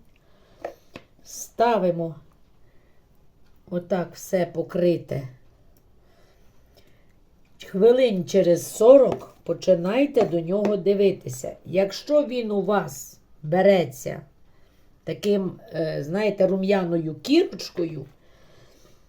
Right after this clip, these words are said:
тоді ще раз трішки сиру зверху, бо цей весь обпливе. І буде у вас, дивіться, як гарно, о,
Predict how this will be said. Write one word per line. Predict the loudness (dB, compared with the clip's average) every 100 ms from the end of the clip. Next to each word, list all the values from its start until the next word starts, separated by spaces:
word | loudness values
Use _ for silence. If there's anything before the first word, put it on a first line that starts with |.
| _ _ _ _ _
тоді | 0 0 0 -4
ще | -4 -10 -4 0 0 -2
раз | -4 -4 -6 -8 -12 -16 _ _
трішки | -2 0 -2 -8 -14 -16
сиру | -16 -4 -2 -2 -4 -8 -12 -20 -16
зверху, | -12 -6 -4 -4 -6 -4 -2 -2 -4
бо | -6 -6
цей | -2 -2 0
весь | -2 -6 -6
обпливе. | -10 -8 -2 0 0 -6 -18 -20 -20 -20 -20 _ _ -20 -20 _ -8
І | -6
буде | -2 -2 0 -2 -4
у | -10
вас, | -4 -2 0 -2 -8 -12 -14 -20 _ _ -20 _ _ -18
дивіться, | -16 -16 -14
як | -10
гарно, | -8 -8 -10 -12 -12 -16 -20 _
о, | -4 -4